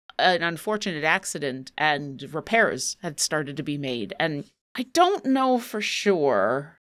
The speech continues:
I think your suggestion that it might have been just the government trying to get back to business might have been part of it. It did rock the entire city, and certainly not only were many of the kilns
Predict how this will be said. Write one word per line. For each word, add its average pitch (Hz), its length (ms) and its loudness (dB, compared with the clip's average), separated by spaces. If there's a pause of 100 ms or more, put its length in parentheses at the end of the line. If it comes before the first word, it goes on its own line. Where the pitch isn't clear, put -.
I 220 160 4
think 349 580 2 (300)
your 220 240 0
suggestion 208 680 2
that 180 140 4
it 175 100 2
might 175 200 -2
have 180 140 -10
been 180 180 -4
just - 460 0 (480)
the 175 160 2
government 175 420 2
trying 170 580 0
to 170 300 -2 (240)
get - 220 0 (160)
back 160 340 0
to 170 140 -10
business 185 920 -10 (260)
might 170 280 -2
have 202 160 -2
been 254 180 0
part 262 300 0
of 277 140 0
it. - 500 -4 (340)
It - 160 2
did 240 220 6
rock 202 880 4
the 180 160 -6
entire 170 480 2
city, 101 640 0
and 165 360 -2
certainly 196 600 2
not 170 240 4
only 175 460 2
were 156 300 -2
many 185 360 6
of 180 80 4
the 185 80 0
kilns 156 600 -2